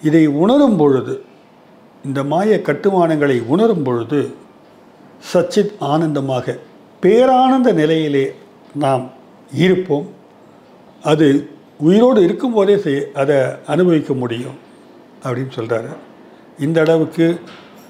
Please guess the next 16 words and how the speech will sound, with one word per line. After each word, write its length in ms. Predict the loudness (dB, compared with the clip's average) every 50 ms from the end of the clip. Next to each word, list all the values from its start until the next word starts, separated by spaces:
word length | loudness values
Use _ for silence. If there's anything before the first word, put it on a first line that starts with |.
| -20 -16 -8 -6
சங்கரரை 420 | -4 -4 -2 -2 0 0 0 0
பற்றியும் 560 | 0 -2 -6 -8 -6 -6 -4 -4 -4 -4 -6 -10 -18 -20 -20 -20 -20 -20 -20 -20 -20 -20 -20 -20 -20 -20 -20 -20 _ -20 -12 -4
அவர் 220 | 0 0 2 2
கொடுத்த 600 | 2 2 2 2 0 2 2 2 2 2 2 -2 -4 -8 -6 -4
அத்வைதம் 600 | -2 -2 0 2 2 2 4 2 0 0 0 -2
குறித்தும் 360 | -2 -2 -2 -4 -4 -6 -6 -12 -20 -20 -20 -20 -20 -20 -20 -20 -20 -20 -20 -20 -20 -20 -20 -20 -20 -20 -20 -20 -20 -12 -4
எனக்கு 360 | -2 0 0 0 0 -2 -4
தெரிந்த 380 | 0 0 0 2 2 0 0 0
அளவிலே 480 | 0 0 0 -2 -2 0 0 -2 -2 -4 -12 -20 -20 -14 -8
மிக 200 | -6 -2 -2 -2
சுருக்கமாகத்தான் 1300 | -2 -4 -2 0 2 2 2 2 0 0 0 0 0 0 0 -2 -4 -4 -2 -2 -2 -2 -2 -6 -10 -14 -12 -4 0
முன்வைத்திருக்கிறேன். 840 | 0 2 2 2 2 0 0 -2 -4 -4 -4 -4 -4 -4 -4 -4 -8 -14 -20 -20 -20 -20 -20 -20 -20 -20 -12 -6
அதில் 220 | -4 -4 -4 -2
நிறைய 480 | -4 -4 -4 -2 0 2 4 4 4 4
ஆர்கியூமெண்ட்ஸ் 640 | 4 4 2 2 2 0 0 0 0 -2 -2 -4
இருக்கு. 420 | -4 -4 -4 -2 -2 -2 -2 -2